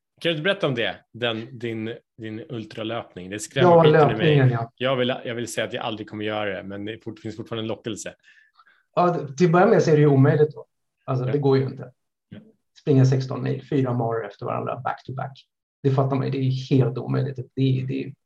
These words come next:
Speaker 2: det, det finns inte. Och sen så när, när jag började springa så var det ju först då för att, eh, bara att det, man mår väldigt, väldigt bra av det. Ta hand om sin kropp,
Speaker 1: Mm.
Speaker 2: förstås.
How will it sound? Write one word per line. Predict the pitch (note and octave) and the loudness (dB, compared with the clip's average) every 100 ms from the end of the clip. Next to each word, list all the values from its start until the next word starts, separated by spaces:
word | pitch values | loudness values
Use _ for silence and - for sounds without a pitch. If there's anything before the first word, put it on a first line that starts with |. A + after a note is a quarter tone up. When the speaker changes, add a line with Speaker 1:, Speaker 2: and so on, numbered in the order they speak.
| _ | _
Speaker 2:
det, | C#3 C3 A#2+ A2+ - | 0 2 2 -2 -4
det | B2+ | -4
finns | C#3+ C3+ C3 - | 0 0 0 -2
inte. | - - - _ _ _ - - _ _ _ _ _ | -10 -16 -20 _ _ _ -20 -20 _ _ _ _ _
Och | D3+ | -2
sen | D#3 E3+ E3 | 2 2 2
så | - E3 | 2 2
när, | D3+ D3+ D3 C#3+ C#3 C#3 | 4 4 4 2 0 0
när | C3+ | 4
jag | C3+ | 4
började | C#3+ C#3+ - | 4 2 -2
springa | - C3 A2+ A2 | -6 -8 -8 -6
så | B2+ | -4
var | A#2+ | -2
det | A#2+ | -4
ju | |
först | - A#2+ B2+ | -6 -8 -8
då | A2+ - | -12 -10
för | A2 | -12
att, | G#2 - - | -12 -14 -12
eh, | G#2 G2+ | -10 -10
bara | G#2+ G#2+ | -8 -8
att | - - | -8 -8
det, | - G#2+ | -8 -6
man | A2 | -8
mår | A2 A2 | -8 -8
väldigt, | A2 - | -10 -10
väldigt | G2+ - | -10 -10
bra | - | -8
av | - - | -8 -10
det. | - - _ | -16 -20 _
Ta | G#2 | -10
hand | A2 | -10
om | A2 | -10
sin | C3 | -14
kropp, | - - - _ _ _ _ - | -12 -12 -14 _ _ _ _ -20
Speaker 1:
Mm. | F2 _ _ _ | -20 _ _ _
Speaker 2:
förstås. | - B2+ - - _ | -12 -10 -10 -12 _